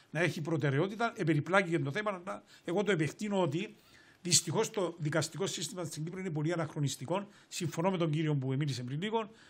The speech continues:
ότι στην Ελλάδα εκδικαστήκαν πάρα πολλές υποθέσεις και μάλιστα η απόφαση εφετείου Λαρίσσης, του τριμελούς εφετείου Λαρίσσης πρόσφατα, έχει, όπως είπε και ο Σταύρος προηγουμένως, καταδικάσει την τράπεζα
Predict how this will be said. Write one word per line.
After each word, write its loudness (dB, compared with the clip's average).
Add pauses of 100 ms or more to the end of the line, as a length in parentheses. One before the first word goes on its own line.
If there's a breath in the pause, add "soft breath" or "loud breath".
ότι 0
στην 0
Ελλάδα 4
εκδικαστήκαν -2
πάρα 2
πολλές -6
υποθέσεις -8 (280 loud breath)
και -10
μάλιστα 0
η 2
απόφαση -2
εφετείου -2
Λαρίσσης, -2 (240 soft breath)
του -4
τριμελούς 2 (300 soft breath)
εφετείου -2
Λαρίσσης 0
πρόσφατα, -2 (460 soft breath)
έχει, 0
όπως 0
είπε -4
και -2
ο 2
Σταύρος 2
προηγουμένως, 0
καταδικάσει 2
την -4
τράπεζα -2